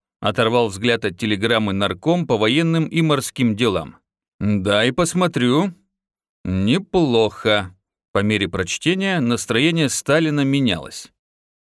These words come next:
«Манас, Манас, где-то я слышал эту фамилию», дочитал список Сталин.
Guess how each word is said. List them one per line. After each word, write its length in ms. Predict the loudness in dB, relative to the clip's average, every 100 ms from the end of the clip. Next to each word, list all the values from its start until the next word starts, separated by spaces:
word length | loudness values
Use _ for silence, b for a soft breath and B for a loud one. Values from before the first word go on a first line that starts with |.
| _ -4
«Манас, 960 | 0 2 2 2 0 0 -4 -6 -4
Манас, 1080 | -2 -2 0 0 0 0 0 0 0 -4 -8
где-то 480 | -8 -4 0 0 2
я 240 | 2 2
слышал 600 | 0 0 0 0 0 0
эту 260 | 0 0 -2
фамилию», 640 | 0 2 2 0 -4 -10 -18 _ _ _ -8
дочитал 500 | -4 -2 0 2 0
список 480 | -2 -6 -4 -4 -6
Сталин. 520 | -2 0 0 -2 -14